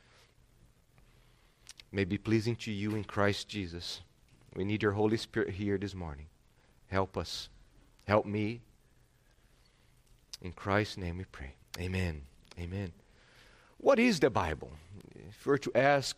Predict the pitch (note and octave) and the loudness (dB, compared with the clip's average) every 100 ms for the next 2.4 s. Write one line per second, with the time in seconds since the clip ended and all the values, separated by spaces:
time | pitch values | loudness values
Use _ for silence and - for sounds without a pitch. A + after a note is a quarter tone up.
0 | - C3+ C#3 - A2+ G2+ - - - _ | -4 0 0 2 0 0 -14 -20 -20 _
1 | - - _ - - B2+ F#3+ G#3+ D#3+ A#2 | -20 -20 _ -20 -4 2 4 4 4 2
2 | D#2+ C#2+ C#2+ | 2 -6 -10